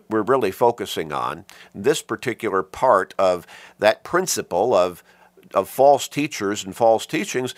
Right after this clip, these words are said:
People will say, "Well, well, well, my preacher says, my preacher says this or my preacher says that."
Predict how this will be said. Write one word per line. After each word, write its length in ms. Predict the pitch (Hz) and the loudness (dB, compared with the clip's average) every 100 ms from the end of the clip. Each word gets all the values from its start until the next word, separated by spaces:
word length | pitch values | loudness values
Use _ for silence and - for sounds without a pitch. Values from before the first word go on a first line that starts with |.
| - - - | -16 -20 -6
People 280 | 175 190 170 | -4 -2 -2
will 80 | 147 | 0
say, 180 | - 147 | 2 2
"Well, 220 | 151 147 | 2 2
well, 220 | 151 - - | -2 -4 2
well, 140 | 156 | 4
my 140 | 156 | 4
preacher 440 | 151 214 185 - 127 | 0 -2 -2 -2 -4
says, 720 | - 120 - - - - - _ _ - | 2 2 2 -4 -8 -8 -10 _ _ -6
my 120 | 180 | -4
preacher 420 | - 277 - - | 0 -2 -2 -4
says 500 | - - 107 135 - | 0 4 4 4 -2
this 320 | 104 117 160 - | -2 -2 -2 -4
or 80 | |
my 140 | 165 165 | -4 -4
preacher 360 | - 151 - | -2 -4 -4
says 360 | 151 143 135 135 | -4 0 0 0
that." 280 | 98 87 | 2 2